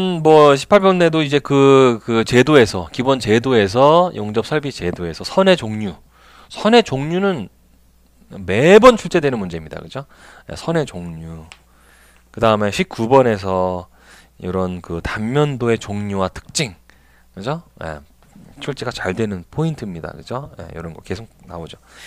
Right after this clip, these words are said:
그 다음에 두 번째 용접 구조 설계. 요게 이제 조금 이제 난해하게 되는 것이 여기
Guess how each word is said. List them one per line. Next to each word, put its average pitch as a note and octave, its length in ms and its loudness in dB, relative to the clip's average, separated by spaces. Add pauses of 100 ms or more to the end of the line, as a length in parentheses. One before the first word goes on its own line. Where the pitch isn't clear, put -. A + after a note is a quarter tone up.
(200)
그 D#3+ 100 -2
다음에 F3 140 6
두 E3+ 120 -2
번째 F#3 320 6
용접 D#3+ 280 0
구조 F3 240 2
설계. A2+ 500 -2
요게 E3+ 420 6
이제 C#3 160 2
조금 G#2 340 -8
이제 F2+ 240 -6 (520)
난해하게 G2 560 -2
되는 F2 200 -10
것이 D#2+ 220 -18
여기 - 180 -20